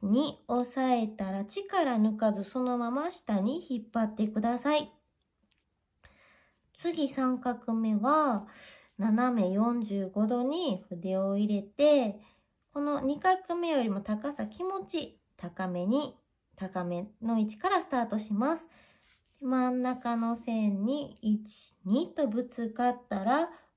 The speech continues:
内側に払います。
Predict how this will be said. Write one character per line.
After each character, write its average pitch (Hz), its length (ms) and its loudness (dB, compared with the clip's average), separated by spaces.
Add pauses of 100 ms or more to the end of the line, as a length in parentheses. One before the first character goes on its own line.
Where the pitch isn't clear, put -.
内 208 440 -2
側 196 420 0
に 262 420 -2 (720)
払 277 220 2
い 294 40 0
ま 330 220 2
す。 - 100 -16